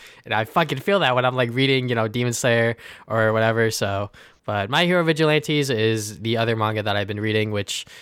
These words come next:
is a spin-off of, of My Hero that focuses on the Vigilantes, which are pretty much people without hero licenses. And I've got through volumes two, three, and four, and it's honestly been getting a lot better.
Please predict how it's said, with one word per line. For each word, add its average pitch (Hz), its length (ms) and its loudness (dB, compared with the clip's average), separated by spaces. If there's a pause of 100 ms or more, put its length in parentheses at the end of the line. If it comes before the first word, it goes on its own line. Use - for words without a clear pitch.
is 139 160 0
a 127 80 2
spin-off 156 460 0
of, 135 140 0
of 139 160 -2
My 135 160 0
Hero 131 260 2
that 117 140 0
focuses 117 480 -4
on 107 220 -2
the 104 80 -4
Vigilantes, 117 640 -2
which 107 140 -8
are 101 100 -6
pretty 113 220 -6
much 104 300 -8
people 117 260 -4
without 101 300 -2
hero 107 200 -4
licenses. 143 640 -4 (440)
And 117 240 0
I've 113 280 0
got 120 280 -4
through 120 500 0
volumes 113 720 -2
two, 135 220 0
three, 127 200 0
and 107 120 -2
four, 202 420 -2 (320)
and 120 340 0
it's 120 140 -4
honestly 147 400 -2
been 139 120 -8
getting 131 220 -4
a 120 140 -4
lot 117 260 -2
better. 107 300 -4